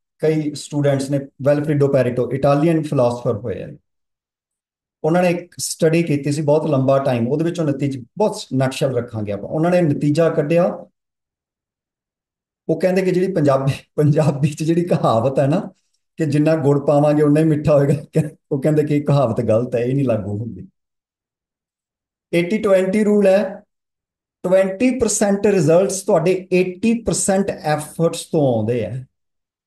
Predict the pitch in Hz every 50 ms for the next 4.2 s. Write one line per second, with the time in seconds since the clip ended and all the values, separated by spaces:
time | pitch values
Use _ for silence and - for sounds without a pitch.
0 | _ _ _ _ _ _ _ _ - 147 156 151 - - - 143 - - - 220
1 | 226 233 220 175 - 190 175 175 190 180 170 180 - 208 202 - - 185 160 160
2 | 160 185 190 196 196 196 196 190 - 220 214 208 - - 190 170 170 175 180 170
3 | 180 165 - 170 156 147 165 147 147 156 160 160 160 - 180 151 147 151 160 165
4 | 147 117 104 -